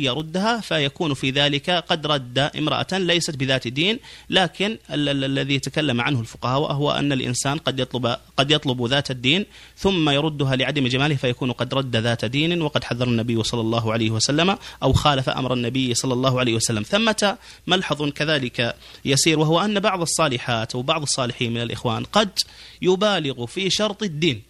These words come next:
فيقول: "أريد صوامة قوامة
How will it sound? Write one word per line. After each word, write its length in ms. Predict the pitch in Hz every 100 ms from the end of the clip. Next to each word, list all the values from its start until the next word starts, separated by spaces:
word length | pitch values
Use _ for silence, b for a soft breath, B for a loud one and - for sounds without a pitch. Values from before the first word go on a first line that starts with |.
| -
فيقول: 360 | 156 165 170 165
"أريد 340 | 160 156 151
صوامة 680 | 143 139 127 120 117 101 113 120
قوامة 720 | 131 139 135 123 107 - 104